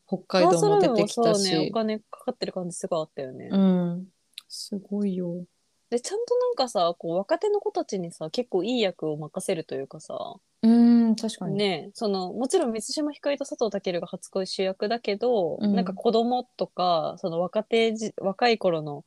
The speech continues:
Speaker 2: 回想シーンとか、ね。
Speaker 1: めっちゃ多かったよね、若い頃も。
Speaker 2: 若い子がいっぱい出てきてて、みんななんか
Speaker 1: うんうん。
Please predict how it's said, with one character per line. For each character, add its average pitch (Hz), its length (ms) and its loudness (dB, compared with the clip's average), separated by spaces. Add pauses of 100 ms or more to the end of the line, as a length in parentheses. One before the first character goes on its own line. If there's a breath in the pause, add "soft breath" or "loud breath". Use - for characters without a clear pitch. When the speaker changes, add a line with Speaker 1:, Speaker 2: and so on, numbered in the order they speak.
(280)
Speaker 2:
回 196 260 4
想 202 220 0
シ 202 180 0
ー 180 60 0
ン - 40 -10
と - 60 -12
か、 135 320 -6 (300)
ね。 214 120 4
Speaker 1:
め - 40 4
っ - 40 0
ち - 80 6
ゃ - 60 6
多 320 160 6
か 320 120 6
っ 277 80 0
た 190 100 6
よ 170 40 2
ね、 180 140 2
若 202 300 2
い 185 40 0
頃 175 220 2
も。 165 80 0
Speaker 2:
若 214 100 8
い 208 60 6
子 190 140 -2
が 190 100 6
い 180 60 4
っ 180 60 -6 (120)
ぱ 185 80 0
い 180 60 0
出 180 100 -4
て - 140 -10
き - 100 -20
て - 160 -20
て、 - 140 -6
み 165 120 -4
ん 185 120 6
な 175 80 2
な 180 160 -4
ん 180 40 -2
か 165 140 -6
Speaker 1:
う - 20 -4
ん - 20 -8
う - 0 -
ん。 - 20 -18